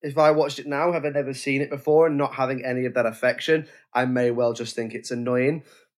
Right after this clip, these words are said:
If I bring it back to, like, another example I can think of, it, the one that always comes to my mind is, and I've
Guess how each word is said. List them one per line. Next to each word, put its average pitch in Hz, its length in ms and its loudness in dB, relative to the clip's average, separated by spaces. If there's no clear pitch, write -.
If 139 120 -6
I 151 60 2
bring 156 240 0
it 151 120 0
back 131 220 2
to, - 100 -4
like, 135 160 0
another 139 280 -4
example 127 340 -2
I 120 40 -4
can 123 160 -6
think 131 340 -4
of, 131 160 0
it, - 260 -14
the 143 60 -8
one 131 220 0
that 127 140 -6
always 123 200 -6
comes 123 260 -10
to 123 60 -8
my 123 320 0
mind 127 400 -2
is, - 300 -10
and 131 240 -4
I've 113 180 -4